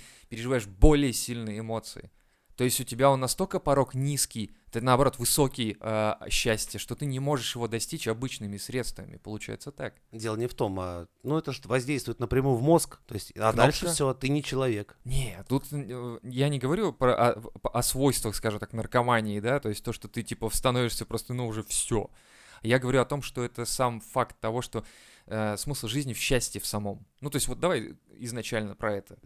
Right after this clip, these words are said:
Speaker 1: Получается, что нам, э, в жизни нужно, по сути, просто эмоции. Больше ничего нам не надо.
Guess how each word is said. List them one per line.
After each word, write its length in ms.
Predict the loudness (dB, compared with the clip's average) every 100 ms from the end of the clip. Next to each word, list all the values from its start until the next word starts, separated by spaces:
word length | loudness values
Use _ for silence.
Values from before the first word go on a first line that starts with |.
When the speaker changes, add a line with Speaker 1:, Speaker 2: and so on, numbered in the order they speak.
| -8
Speaker 1:
Получается, 420 | -4 0 2 0 -2
что 600 | 0 4 6 6 2 -4
нам, 500 | -4 2 2 2 -4 -16 -10
э, 360 | -4 -2 -2 -2
в 20 |
жизни 300 | -4 -2 -4
нужно, 260 | -4 -4 -4
по 100 | -6
сути, 260 | -6 -10 -6
просто 360 | -4 -4 -8
эмоции. 400 | -6 -6 -8 -14 -18 _ _ _
Больше 300 | 0 2 0
ничего 260 | -6 -4 -4
нам 140 | -6
не 80 | -8
надо. 260 | -10 -12